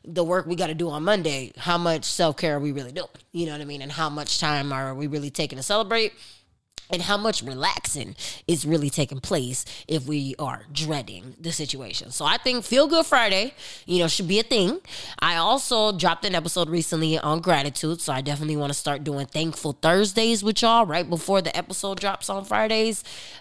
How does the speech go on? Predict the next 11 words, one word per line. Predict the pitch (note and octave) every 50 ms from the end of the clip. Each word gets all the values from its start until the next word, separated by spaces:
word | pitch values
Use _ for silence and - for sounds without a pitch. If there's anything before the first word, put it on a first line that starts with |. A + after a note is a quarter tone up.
| _
um, | - D#3+ D#3 D3+ D3 C#3+ C#3 C#3 C3+ C3 C3+ D3+
because | D#3+ E3 - - F#3+ E3+ D#3+ D#3+ D#3 D3+ -
I | - E3+
think, | - E3 F3 E3 D#3+ C#3+
you | F3 E3+
know, | D#3 D3+ D3+ D3 G#2+ -
I | D3 F3+
do | F3+ E3+ A#3+
wanna | B3 A#3+ A3 G#3
lean | F#3+ F#3+ F3+ F#3+ G3 G3+ F#3+
into, | F#3+ F#3 F#3 E3+ - - E3 D#3 D3+ D3 C#3+ G#2+